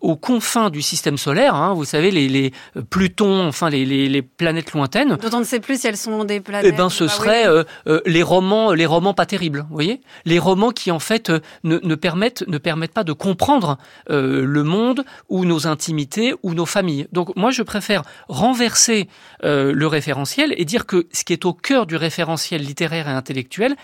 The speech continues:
Speaker 1: c'est pas le roman ou la fiction. Non, c'est l'enquête. Et tout se structure autour, euh, de l'enquête de cette forme nouvelle.
Speaker 2: À ceci près, Yvan Jablonka,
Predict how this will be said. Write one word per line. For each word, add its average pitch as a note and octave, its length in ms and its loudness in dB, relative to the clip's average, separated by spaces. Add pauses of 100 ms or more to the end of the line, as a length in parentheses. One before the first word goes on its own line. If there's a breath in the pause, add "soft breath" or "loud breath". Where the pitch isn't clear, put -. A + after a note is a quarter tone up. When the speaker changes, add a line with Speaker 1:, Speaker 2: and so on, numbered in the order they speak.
(200 loud breath)
Speaker 1:
c'est - 160 2
pas F3 140 2
le D3+ 60 2
roman E3+ 300 2
ou D3 80 0
la C3+ 100 0
fiction. C4+ 400 -2 (280 loud breath)
Non, A3+ 240 0
c'est C4 320 -2 (220 soft breath)
l'enquête. E3 600 -2
Et D#3+ 100 2
tout D#4 200 0
se A3 160 -2
structure G3+ 640 -4 (560 soft breath)
autour, F3 500 0 (160)
euh, C#3+ 200 0
de C3 120 0
l'enquête E3 400 0
de D3+ 80 -4
cette C#3+ 240 -4
forme F#3+ 260 -2
nouvelle. C3 380 -4 (420 loud breath)
Speaker 2:
À A#3+ 140 2
ceci C4 360 -4
près, E4 300 0
Yvan G#3 240 -2
Jablonka, G3+ 540 0